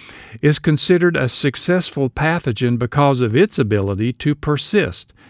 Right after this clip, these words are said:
and spread, causing nosocomial outbreaks. Data regarding the association between carbapenem resistance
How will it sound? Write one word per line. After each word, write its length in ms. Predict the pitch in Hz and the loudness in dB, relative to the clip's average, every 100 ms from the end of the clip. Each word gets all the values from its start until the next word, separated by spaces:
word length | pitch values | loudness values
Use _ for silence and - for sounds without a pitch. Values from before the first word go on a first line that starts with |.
| - | -12
and 200 | 151 143 | -4 -2
spread, 640 | 139 - 185 131 - - - _ - _ _ | -2 -4 -2 -2 -4 -12 -20 _ -20 _ _
causing 520 | - 139 131 120 120 | -4 -2 0 0 0
nosocomial 1000 | 117 117 - 123 - 170 139 107 95 107 - | 0 -2 -4 -8 -4 -4 -2 -4 -6 -8 -10
outbreaks. 720 | 165 143 120 101 90 - - - _ _ _ _ _ _ _ _ _ _ _ - - - _ 127 | -4 -4 -4 -8 -10 -14 -20 -20 _ _ _ _ _ _ _ _ _ _ _ -20 -20 -20 _ -2
Data 420 | 120 127 127 151 | 0 2 0 -2
regarding 600 | 143 123 123 123 135 131 | -2 0 2 2 2 2
the 160 | 127 117 | 2 2
association 880 | 110 147 143 - 147 143 135 151 139 | 2 2 0 2 2 2 2 0 0
between 500 | 135 143 135 120 117 | -2 0 0 0 -2
carbapenem 880 | - 143 143 139 123 143 143 139 127 | -4 -2 0 -2 0 0 2 2 0
resistance 720 | 120 131 156 - 165 - | 0 -2 -2 -4 -8 -10